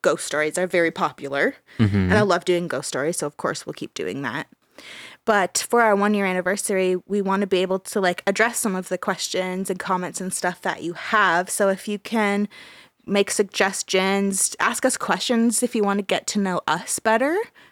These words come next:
Speaker 1: That would be fun to answer on the podcast. You could put Dyson in a hot seat or something. <laughs> But yeah, literally anything. Tell us anything. We want to hear from you. And it's just helpful for us so that we know, like, whatever we're putting into the show is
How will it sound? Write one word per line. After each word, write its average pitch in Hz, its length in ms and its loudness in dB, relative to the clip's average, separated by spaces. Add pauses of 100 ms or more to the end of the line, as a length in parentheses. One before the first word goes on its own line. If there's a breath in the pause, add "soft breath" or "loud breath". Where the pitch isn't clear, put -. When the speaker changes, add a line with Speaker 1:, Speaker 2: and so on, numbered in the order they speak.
(200)
Speaker 1:
That 180 120 2
would 202 100 0
be 233 80 -2
fun 196 280 0
to 185 140 0
answer 170 340 -4
on 160 120 -4
the 165 80 -4
podcast. 160 680 -4
You 190 60 -12
could 180 100 -8
put 165 240 -4 (420 loud breath)
Dyson 170 340 -4
in 156 120 -8
a 165 40 -6
hot 160 240 -4
seat 170 180 -6
or 165 80 -4
something. 196 540 -4 (180)
<laughs> - 1000 4 (960 loud breath)
But 247 120 2
yeah, 226 140 4
literally 415 460 6
anything. 294 440 4
Tell 285 220 2
us 370 240 4 (840)
anything. 320 480 2
We 208 120 4
want 294 260 4 (140)
to 269 100 -4
hear 262 220 -2
from 202 260 -2
you. - 100 -4 (560 loud breath)
And 233 280 0 (280)
it's 233 160 -2
just - 340 -4
helpful - 320 -2
for - 160 -4
us - 160 -6
so - 120 -4
that 196 120 0
we 202 80 2
know, 196 200 4
like, 190 200 0
whatever 196 260 0
we're 190 100 0
putting 185 320 -4
into 185 260 -4
the 190 120 -4
show 190 320 -2
is 170 320 -6